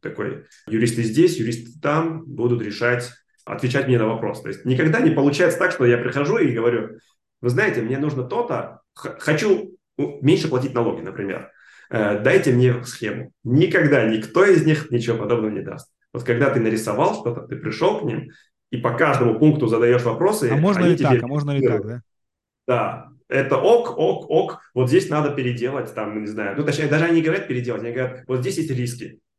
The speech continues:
Speaker 1: Ты уже сам переделываешь эти самые риски, приходишь с другим, э, предложением, они такие: «Ок».
Speaker 2: Ты такой, э, решатель пазлов, получается,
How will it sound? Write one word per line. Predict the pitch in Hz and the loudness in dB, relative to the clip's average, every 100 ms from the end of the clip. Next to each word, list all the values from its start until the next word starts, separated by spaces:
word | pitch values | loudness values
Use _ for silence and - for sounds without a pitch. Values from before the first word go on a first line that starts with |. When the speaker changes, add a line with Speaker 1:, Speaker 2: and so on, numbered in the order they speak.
| _ _ - | _ _ 0
Speaker 1:
Ты | |
уже | 165 139 | 0 2
сам | 151 127 | 0 -2
переделываешь | 113 107 131 123 101 | -4 -4 -2 -2 -4
эти | - - | -6 -10
самые | - 107 104 | -6 -4 -2
риски, | 107 147 - - | -2 -4 -6 -12
приходишь | - 123 143 120 | -8 0 2 2
с | |
другим, | 127 135 143 127 107 - - _ | 2 2 4 2 0 -8 -18 _
э, | - 110 | -6 -4
предложением, | 110 127 131 135 214 190 165 156 - | -2 2 2 2 2 0 0 -2 -6
они | 117 131 | -6 -4
такие: | 123 117 110 110 - _ - | -6 -8 -10 -10 -16 _ -8
«Ок». | 110 107 - _ _ _ _ | -6 -6 -12 _ _ _ _
Speaker 2:
Ты | 190 214 | -2 -2
такой, | 185 156 156 139 107 _ - | -2 -4 0 0 -2 _ -6
э, | 127 | -4
решатель | 123 123 180 175 | -4 -4 -4 -4
пазлов, | 147 143 117 107 - | -2 -2 -2 -6 -10
получается, | 113 110 107 104 98 101 92 - | -10 -10 -8 -8 -10 -10 -12 -14